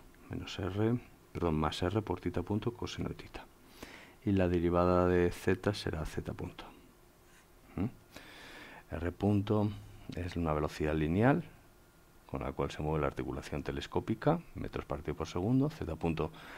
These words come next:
también es una velocidad lineal, en este caso con la cual se mueve la articulación traslacional vertical,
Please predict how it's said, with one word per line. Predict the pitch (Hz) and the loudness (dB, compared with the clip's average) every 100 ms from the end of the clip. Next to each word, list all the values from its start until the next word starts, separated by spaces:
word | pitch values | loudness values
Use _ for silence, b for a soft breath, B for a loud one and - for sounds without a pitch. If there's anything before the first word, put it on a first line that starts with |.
| B | B
también | - 82 82 | -2 2 2
es | 85 - | 0 0
una | 80 | 2
velocidad | 80 78 85 82 | 2 0 2 4
lineal, | 80 85 90 90 B B B B B B - | 4 6 6 6 B B B B B B -10
en | |
este | - - | -6 -4
caso | 78 78 - 78 80 B B B B | 0 0 0 -4 -4 B B B B
con | - 80 | -2 0
la | |
cual | 73 73 | 2 0
se | - | 0
mueve | 82 78 | 2 4
la | 73 | 2
articulación | - - - - 82 80 | 0 -4 -4 -4 -4 -4
traslacional | 80 82 82 - 82 78 78 | -2 0 0 0 0 0 0
vertical, | 76 - - - 135 | -2 -4 0 4 4